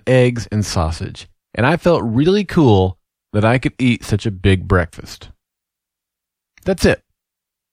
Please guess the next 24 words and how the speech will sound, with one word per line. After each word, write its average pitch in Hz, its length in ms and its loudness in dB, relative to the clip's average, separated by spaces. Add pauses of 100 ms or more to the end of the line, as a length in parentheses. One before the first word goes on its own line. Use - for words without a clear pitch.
(200)
That's 160 300 -2
all 160 300 6
I 165 80 4
remember. 123 580 2 (400)
Mom 131 320 2
showed 208 220 2
up 190 120 0
early, 113 440 2 (580)
we 117 100 2
scrambled 180 520 0
to 185 60 2
get 170 140 -2
ready, 98 380 2 (400)
and 107 160 0
I 127 140 4
ate 135 200 2
a 123 80 4
big 113 360 0
breakfast 110 480 0
from 107 180 0
McDonald's. 90 760 0 (800)
Exciting 139 460 2
stuff, 98 360 0
right? 101 300 2